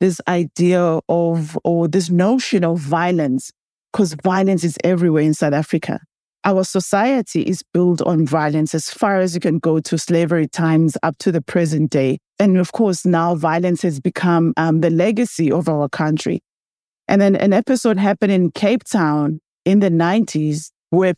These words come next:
people were marching and, uh, rebelling, uh, against, um, apartheid. So it was an uprising. Um, so the apartheid, um, police laced their water cannon, uh, with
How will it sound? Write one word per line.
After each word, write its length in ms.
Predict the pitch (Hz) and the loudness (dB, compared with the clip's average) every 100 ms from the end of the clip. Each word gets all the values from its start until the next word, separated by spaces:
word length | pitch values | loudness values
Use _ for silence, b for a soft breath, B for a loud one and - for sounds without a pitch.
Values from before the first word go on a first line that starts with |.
| - | -2
people 640 | - 247 - 190 185 185 - - | 0 0 2 2 2 0 -4 -2
were 160 | 202 | 2
marching 720 | 202 196 233 - - 180 165 - | 4 2 0 -2 -2 0 0 0
and, 500 | 170 170 170 165 - | 0 2 2 2 0
uh, 160 | 175 170 | -2 0
rebelling, 600 | 180 156 180 190 202 170 | 0 0 0 2 2 2
uh, 160 | 156 - | 0 0
against, 600 | 165 160 175 180 180 - | -4 -2 0 2 0 0
um, 180 | 165 165 | 0 2
apartheid. 420 | 156 - 190 175 180 | 0 -2 -2 -2 -2
So 80 | |
it 80 | 202 | 0
was 120 | 202 | 2
an 100 | 190 170 | 0 0
uprising. 760 | 208 180 160 160 139 147 127 - _ _ _ | -2 -2 -2 -2 -2 -2 -2 -6 _ _ _
Um, 240 | 180 185 185 | -2 0 0
so 160 | 226 | 0
the 180 | 208 190 | 0 0
apartheid, 480 | - 233 247 277 190 - | -2 -2 -2 -2 -4 -4
um, 320 | 180 180 175 160 | -2 0 0 0
police 640 | 202 185 202 175 180 - - _ _ - | 0 2 2 2 -2 -4 -18 _ _ 0
laced 600 | 170 180 185 196 - - _ _ | 2 4 2 0 -6 -20 _ _
their 200 | - 175 | 0 2
water 420 | 165 170 196 - 220 | 2 0 0 -2 -4
cannon, 680 | - 196 196 180 151 147 151 - _ _ - | -2 0 2 4 2 0 -2 -6 _ _ -4
uh, 180 | 151 156 | -2 0
with 140 | 175 | -2